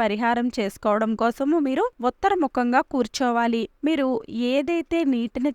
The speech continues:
తీసుకుని వెళ్లారో ఆ నీళ్లను సెమి వృక్షం మొదట్లో పోసేయండి.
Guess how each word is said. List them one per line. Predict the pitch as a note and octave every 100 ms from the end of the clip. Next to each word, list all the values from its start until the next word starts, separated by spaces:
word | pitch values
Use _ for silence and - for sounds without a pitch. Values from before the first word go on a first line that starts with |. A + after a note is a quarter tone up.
| A#3+
తీసుకుని | A3 - A#3+ A#3
వెళ్లారో | A3+ A3+ A3 A3 A3 - _ B3+
ఆ | C#4 C#4
నీళ్లను | G#3+ A#3 B3 A3+ A3 - -
సెమి | C#4 A#3 C#4 E4+
వృక్షం | D4+ - C#4 B3
మొదట్లో | A3 A3+ - C4+ C#4+
పోసేయండి. | A#3 - A3+ A3 A3+